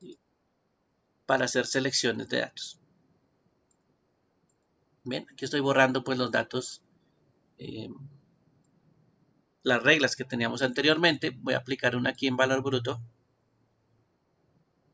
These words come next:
Solo a estos valores. Y, mm, perdón, formato condicional.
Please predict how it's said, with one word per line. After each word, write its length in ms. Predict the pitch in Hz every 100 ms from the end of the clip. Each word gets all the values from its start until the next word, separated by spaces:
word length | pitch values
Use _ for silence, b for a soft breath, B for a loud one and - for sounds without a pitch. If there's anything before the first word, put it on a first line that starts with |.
| _ _ _ _ _ _
Solo 280 | - 131 127
a 40 | 131
estos 260 | - 131
valores. 460 | 139 151 131 - - _ _ _ _ _ _ _ _ _ _ _ _ _
Y, 260 | 147 165 - _ _ _ _ _ _ _ _ _ _ _ _ _
mm, 200 | 135 123 123 _ _
perdón, 260 | - - - _ _
formato 360 | - 120 127 131
condicional. 640 | 139 143 151 151 139 151